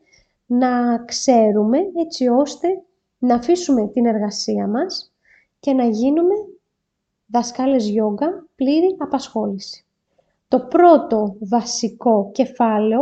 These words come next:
είναι να ξεκαθαρίσουμε το όραμα και τους στόχους μας, το οποίο αυτό γίνεται πριν την αλλαγή, ιδανικά. Είναι πολύ, πολύ, πολύ σημαντικό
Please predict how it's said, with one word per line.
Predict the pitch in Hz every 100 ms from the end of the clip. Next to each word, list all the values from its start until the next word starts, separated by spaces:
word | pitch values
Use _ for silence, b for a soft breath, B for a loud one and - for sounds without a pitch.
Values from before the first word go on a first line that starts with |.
| 415
είναι | 330 370 427
να | 440
ξεκαθαρίσουμε | - 320 240 - 226 254 - 330 339
το | 262
όραμα | 247 285 311
και | 302
τους | - -
στόχους | - 233 233 208 196
μας, | 196 - - _ _ b b b b
το | -
οποίο | 226 269 233
αυτό | 233 - 415 392
γίνεται | 254 294 320 302
πριν | 247 247
την | 233 202
αλλαγή, | 202 208 202 196 208
ιδανικά. | - 220 226 208 190 208 208 _ _ _ _ b b b b _ _ _
Είναι | 233 269 311 427 440 - _ -
πολύ, | 262 247 254 359 339 - _ _ _ -
πολύ, | 226 226 330 370 - - _
πολύ | - 214 214 226 320 - - B B
σημαντικό | - - 214 202 190 - 190 208 359